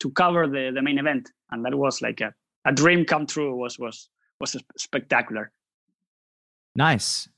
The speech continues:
Speaker 2: And in this whole time, were you playing poker? Were you studying? Like, were you, you know,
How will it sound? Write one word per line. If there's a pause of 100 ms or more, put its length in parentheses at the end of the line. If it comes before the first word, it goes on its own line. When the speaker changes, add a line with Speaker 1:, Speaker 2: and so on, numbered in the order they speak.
(340)
Speaker 2:
And (220)
in
this
whole
time, (960)
were
you
playing
poker? (200)
Were
you
studying?
Like,
were
you, (340)
you
know,